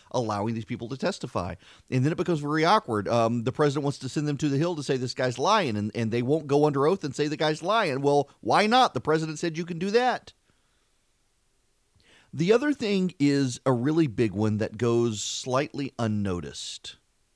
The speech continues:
And that is the whistleblower. Let me, let me read you again this paragraph so you understand this. I, this is where they open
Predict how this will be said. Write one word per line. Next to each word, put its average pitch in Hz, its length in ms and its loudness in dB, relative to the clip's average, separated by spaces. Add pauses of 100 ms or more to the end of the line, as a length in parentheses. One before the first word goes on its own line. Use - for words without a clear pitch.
(1300)
And 117 180 0
that 208 160 4
is 156 480 0
the 127 160 0
whistleblower. 113 720 -2
Let 117 120 -4
me, 170 220 -6
let 127 180 -4
me 160 80 -6
read 123 360 -8
you 123 120 -4
again 90 580 -8 (440)
this 104 220 -8
paragraph 76 560 -8
so - 160 -10
you 92 240 -6
understand 98 580 -8
this. - 260 -14
I, 98 200 -6
this 120 260 -8
is 147 140 -8
where 127 340 -6 (160)
they 104 220 -6
open 113 500 -6